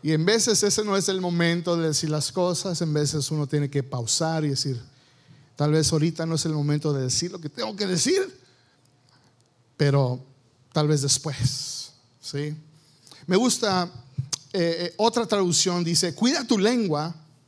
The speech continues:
y mantén la boca cerrada". Si algunos pudieran poner zippers, ¿verdad? Zippers, zzz. Algunos de ustedes necesitan zippers en la boca, ¿verdad?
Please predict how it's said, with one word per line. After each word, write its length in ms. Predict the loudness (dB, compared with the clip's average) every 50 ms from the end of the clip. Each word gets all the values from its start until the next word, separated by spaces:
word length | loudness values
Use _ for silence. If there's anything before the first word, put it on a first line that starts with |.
| _ _ _ _ _ _ _ _ _ _ _ _ -20 -20 _ -20 -20 -20 -4 0
y 100 | 2 4
mantén 560 | 4 4 2 2 2 2 2 2 2 2 0
la 80 | 0 0
boca 480 | 0 0 -2 -4 -2 -2 -4 -4 -4 -6 -2
cerrada". 720 | 0 2 2 4 2 0 0 0 0 0 -2 -2 -2 -2 -4 -4 -6 -10 -14 _ _ -20 -20 _ _ _ _ _ _ _ _ -20 -20 -20 _ _ _ _ _ _ _ _ _
Si 100 | -8 -4
algunos 300 | 0 0 2 2 2 0
pudieran 300 | 0 0 0 0 0 0
poner 280 | 0 0 0 0 0 2
zippers, 720 | 2 2 0 0 -2 -4 -6 -6 -4 -4 -6 -6 -8 -12 _ -4
¿verdad? 260 | -2 -2 -2 0 0
Zippers, 340 | 2 2 2 2 2 0 0
zzz. 540 | 2 2 4 4 2 2 0 -2 -6 -10 -14 -18 -20 _ _ _ _ _ _ _ -20 _ _ _ _ _ _ _ _ _ _ -4
Algunos 260 | 0 0 2 2 2
de 80 | 2 2
ustedes 300 | 2 2 0 0 0 0
necesitan 440 | 0 0 -2 -2 -4 -4 -2 -2 2
zippers 580 | 2 2 2 0 -2 -4 -4 -4 -4 -6 -8 -8
en 100 | -4 -2
la 60 | -2
boca, 280 | -2 -2 -4 -6 -10 -14 -4 0 2 4 4 6 4 2 2 -2 -6 -12 -20 -20 -20 -20 -20 -20 -20 -20 -14 _ -2
¿verdad? 320 | 0 0 0 0 -2